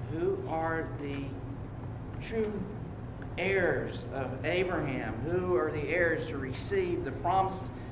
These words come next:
that God has given to Abraham? Genesis, uh, Exodus, Galatians, what chapter is this? Galatians <laughs> three, verse twenty-nine, "If he belonged to Christ, then you are Abraham's seed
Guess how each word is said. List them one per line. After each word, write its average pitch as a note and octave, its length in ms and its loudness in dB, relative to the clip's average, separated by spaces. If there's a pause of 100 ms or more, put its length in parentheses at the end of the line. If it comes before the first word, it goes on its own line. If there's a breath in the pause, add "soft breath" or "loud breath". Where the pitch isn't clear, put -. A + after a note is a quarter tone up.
that D3 140 -2
God E3 220 6
has E3 140 -2
given E3 400 2
to B2+ 340 -2
Abraham? C3 500 -4 (1400)
Genesis, D3+ 440 -2
uh, A#2+ 260 0 (100)
Exodus, D#3 480 2 (320)
Galatians, F3 720 4 (120)
what - 140 -4 (200)
chapter - 380 -4
is A#2 120 -6
this? - 120 -8
Galatians A3+ 840 2
<laughs> - 40 -8
three, F#3+ 440 4 (1400)
verse E3 200 0
twenty-nine, G3 760 4
"If A3+ 240 8
he B3 160 6
belonged A3 540 2
to A#3+ 60 -2 (140)
Christ, E3+ 540 6 (220)
then A3+ 340 2
you G#3+ 240 4
are G3 120 6
Abraham's F#3 720 0
seed C3 460 0